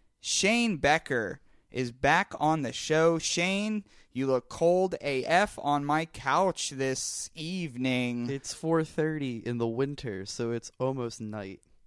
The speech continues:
Speaker 1: Well, you know me. I'm
Speaker 2: You're
Speaker 1: in
Speaker 2: gonna
Speaker 1: a
Speaker 2: have a boy text you in about two hours and have the "You up?" text message at six thirty 'cause it's gonna be pitch black.
Speaker 1: Well, didn't you say you were driving around,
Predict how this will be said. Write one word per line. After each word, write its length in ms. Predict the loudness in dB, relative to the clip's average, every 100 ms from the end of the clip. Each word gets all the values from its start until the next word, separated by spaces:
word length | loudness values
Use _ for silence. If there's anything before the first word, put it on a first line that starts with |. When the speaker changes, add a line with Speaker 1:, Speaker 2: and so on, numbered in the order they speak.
| -16 2
Speaker 1:
Well, 200 | 4 4
you 180 | 4
know 240 | 4 6 4
me. 340 | 2 0 0
I'm 180 | 0 2
Speaker 2:
You're 80 | 2
Speaker 1:
in 40 |
Speaker 2:
gonna 140 | 4 2
Speaker 1:
a 40 |
Speaker 2:
have 140 | 2
a 80 | 0
boy 380 | -2 0 0 0
text 420 | -4 -8 -8 -8
you 140 | -6 -4
in 80 |
about 260 | -4 -6 -6
two 260 | -8 -4 -2
hours 380 | -2 -4 -6
and 180 | -10 -8
have 220 | -6 -8
the 260 | -8 -12 -12 -14
"You 300 | -8 -2 -2
up?" 200 | -2 -8
text 320 | -12 -12 -12
message 400 | -14 -14 -14 -16
at 100 | -16
six 320 | -12 -12 -12
thirty 320 | -12 -10 -10 -12
'cause 160 | -18
it's 80 | -16
gonna 100 | -16
be 120 | -16 -12
pitch 300 | -12 -12 -8
black. 380 | -6 -6 -10 -4
Speaker 1:
Well, 160 | 0 0
didn't 240 | 0 0
you 100 | 0
say 180 | 0 0
you 100 | 2
were 100 | 2
driving 540 | 2 2 2 2 0 0
around, 640 | 2 2 2 0 0